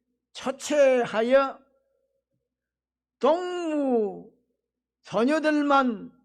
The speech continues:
소년들만 못하다고 하면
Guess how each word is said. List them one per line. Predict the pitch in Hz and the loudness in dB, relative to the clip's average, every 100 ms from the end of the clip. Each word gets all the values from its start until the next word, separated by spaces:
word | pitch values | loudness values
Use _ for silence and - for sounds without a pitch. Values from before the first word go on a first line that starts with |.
| _ _ _ _ _ _ | _ _ _ _ _ _
소년들만 | - 214 277 320 294 294 285 285 247 | -4 0 0 0 -2 -2 0 0 -2
못하다고 | 214 220 233 220 220 | -4 -2 0 0 -2
하면 | 196 214 302 320 320 | -2 -2 0 0 -4